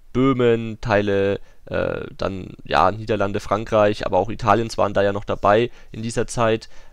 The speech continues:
ähm, ja, behauptete sozusagen, der rechtmäßige Nachfolger des antiken römischen Reichs zu sein.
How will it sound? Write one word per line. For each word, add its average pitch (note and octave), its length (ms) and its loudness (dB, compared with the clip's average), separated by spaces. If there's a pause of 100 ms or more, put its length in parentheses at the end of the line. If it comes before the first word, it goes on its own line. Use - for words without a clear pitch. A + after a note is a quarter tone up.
(100)
ähm, G#2 460 4
ja, C#3+ 140 8
behauptete A#2 600 2
sozusagen, A2+ 520 0
der G#2+ 140 2
rechtmäßige A#2 500 -4
Nachfolger A2 560 0
des G2 160 -4
antiken G#2 560 -4
römischen A2 400 -2
Reichs G#2 340 0
zu - 80 -6
sein. A2 340 0